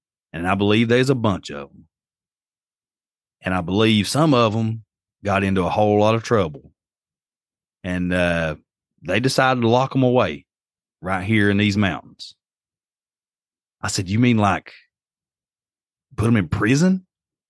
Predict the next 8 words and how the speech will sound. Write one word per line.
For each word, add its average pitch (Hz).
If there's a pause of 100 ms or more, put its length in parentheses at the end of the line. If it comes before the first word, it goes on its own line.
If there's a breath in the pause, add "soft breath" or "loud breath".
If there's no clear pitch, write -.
(1000)
And -
she -
said, 71 (1200)
"That's -
exactly 113
what 107
I 98
mean." 110